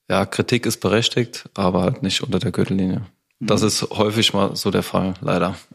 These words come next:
Speaker 2: Die Thematik hatten wir schon ein paar Mal hier. Das ist ja auch jetzt keine Problematik, die nur die M T Melsungen, äh, betrifft.
Speaker 1: Mhm.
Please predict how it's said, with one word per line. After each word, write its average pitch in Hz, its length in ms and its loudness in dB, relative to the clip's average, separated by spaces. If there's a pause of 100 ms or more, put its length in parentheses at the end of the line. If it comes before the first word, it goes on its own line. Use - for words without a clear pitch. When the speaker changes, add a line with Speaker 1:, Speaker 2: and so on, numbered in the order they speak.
(640)
Speaker 2:
Die 120 100 2
Thematik 107 440 -2
hatten 131 180 -2
wir 131 80 2
schon 123 260 -2
ein 113 140 -2
paar 107 220 -2
Mal 110 280 0
hier. 156 220 4
Das 139 140 0
ist 123 120 0
ja 131 120 0
auch 95 140 -6 (140)
jetzt 107 300 -4
keine 107 200 2
Problematik, 107 520 0
die 95 100 -2
nur 101 160 2
die 107 120 2
M 101 120 2
T 113 100 0
Melsungen, 143 580 2
äh, 139 80 0
betrifft. 151 440 0
Speaker 1:
Mhm. - 60 -16